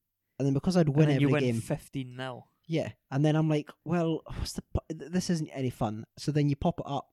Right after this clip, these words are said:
Speaker 1: like, a couple of levels, but then you get to a point where you're actually losing. I'm like, "I'll be damned if I'm getting beat by a computer." And it was like,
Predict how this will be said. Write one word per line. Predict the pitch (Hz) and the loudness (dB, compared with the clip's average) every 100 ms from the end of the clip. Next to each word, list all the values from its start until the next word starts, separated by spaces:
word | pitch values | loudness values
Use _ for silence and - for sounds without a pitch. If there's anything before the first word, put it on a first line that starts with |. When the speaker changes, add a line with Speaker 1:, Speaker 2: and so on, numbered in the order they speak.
| - | -8
Speaker 1:
like, | 131 | -8
a | - | -6
couple | - - 135 | -6 -4 -2
of | |
levels, | 135 131 - | -2 -4 -4
but | 151 | 0
then | 175 | 2
you | 196 | 2
get | 202 202 | 0 0
to | |
a | 185 | -2
point | - 156 | -2 -2
where | 143 | -2
you're | 139 139 | -2 -2
actually | 135 - 123 | -4 -4 0
losing. | 165 185 120 | 2 0 -4
I'm | 107 | -8
like, | 107 | -8
"I'll | 135 | -8
be | 127 | -4
damned | 139 160 | -2 -2
if | 147 | -4
I'm | 123 | -6
getting | 120 - | -8 -8
beat | 120 117 | -8 -8
by | 113 | -10
a | |
computer." | - 120 160 160 | -8 -6 -4 -4
And | 104 | -8
it | 107 | -10
was | 123 | -6
like, | 147 135 | -2 -4